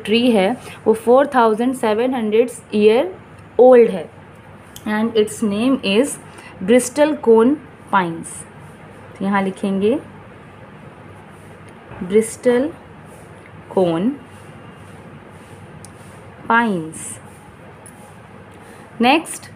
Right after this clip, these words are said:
dash also called Titan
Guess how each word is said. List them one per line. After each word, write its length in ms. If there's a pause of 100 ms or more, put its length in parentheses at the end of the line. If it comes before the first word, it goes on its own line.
(680)
dash 400
also 340
called 460 (880)
Titan 560